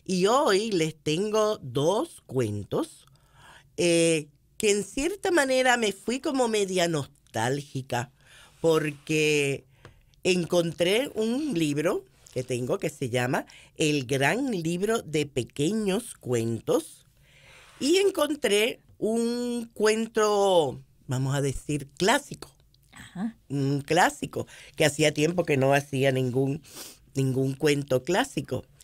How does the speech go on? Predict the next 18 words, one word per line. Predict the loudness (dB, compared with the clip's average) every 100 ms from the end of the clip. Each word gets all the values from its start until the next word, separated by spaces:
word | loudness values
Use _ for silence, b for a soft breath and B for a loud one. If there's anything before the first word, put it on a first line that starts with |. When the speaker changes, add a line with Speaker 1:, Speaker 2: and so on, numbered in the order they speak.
| b b b
Speaker 1:
Y | 0 4
es | 4 2 0
el | 0 0
cuento | 2 2 2 2 2 0 0
de | 0 2 2 -2
los | 0 2 2 -2 -4
tres | 0 2 0 -2
cerditos. | -2 0 -2 -2 -4 -4 -10 -12 -20 _ _ _ _ _ -6
Speaker 2:
¡Uy, | -2 0 0 0 -2
qué | -2
bien! | -2 -4 -6 -8 2
Speaker 1:
Pero | 6 8 8 6 6 4 0
lo | 0 2 4
interesante | 2 0 2 2 4 4 4 2 0 0 0 -6 b b b
es | 2 2
que | 0 0
no | 4 4
eran | 4 2 0